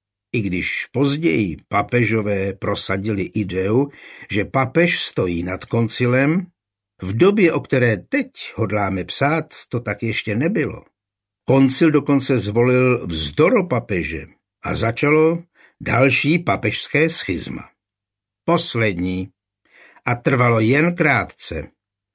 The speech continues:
upozornil mrzutě bratranec Petr. Výtky, že by katolíci nebyli jednotní, neměl rád.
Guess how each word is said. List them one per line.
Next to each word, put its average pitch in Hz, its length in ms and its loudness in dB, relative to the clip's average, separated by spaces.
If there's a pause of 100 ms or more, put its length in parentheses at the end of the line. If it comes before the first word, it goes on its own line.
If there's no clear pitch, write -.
(140)
upozornil 113 720 0
mrzutě 113 500 -2
bratranec 98 640 -6
Petr. - 380 -14 (1080)
Výtky, 135 560 -2
že 98 140 -4
by 95 140 -4
katolíci 127 680 0
nebyli 104 540 2
jednotní, 110 1080 0 (220)
neměl 76 400 -4
rád. 85 400 -4